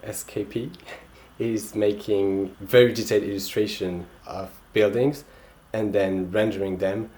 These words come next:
but all in, in line work. It's very precise, very beautiful. Um, and he, he gets to that level of detail which, where I would never have the patience to be, to, to go to, which is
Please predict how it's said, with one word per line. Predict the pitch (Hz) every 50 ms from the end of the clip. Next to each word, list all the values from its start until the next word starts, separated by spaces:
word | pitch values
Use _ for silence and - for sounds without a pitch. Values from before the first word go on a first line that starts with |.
| - - -
but | 101 95 - - - -
all | 123 120 123 123 120
in, | 113 107 104 98 95 92 95 - -
in | 101 98 101 98 95 95
line | 101 104 110 110 107 98
work. | 87 82 76 - - - - - -
It's | - - - -
very | - - - 107 110 110 107
precise, | 107 - 98 - - 92 85 82 87 90 - -
very | - - 101 98 92
beautiful. | 92 - 90 87 90 - - 87 85 87 - -
Um, | 104 87 87 85 82 85 85 82 82 82 -
and | 98 101 101
he, | 101 101 98
he | 104 104
gets | 104 107 113 107 - - -
to | 104
that | 98 95 -
level | 107 107 104 110 104
of | 98 95
detail | 92 101 98 98 - 98 90 90
which, | 90 95 92 - - - -
where | 104 101 95
I | 92
would | 92 95 98
never | 104 98 95 92 90 85 -
have | - 101 95
the | 95 92
patience | - 107 107 104 104 - 101 87 85 82 - - - - - - _ - -
to | - 107
be, | 92 95 95 85 82 82 76 - - -
to, | - - 98
to | 92 - 101
go | 92 92 98 95 92 -
to, | - 95 85
which | 82 92 90 - -
is | 92 85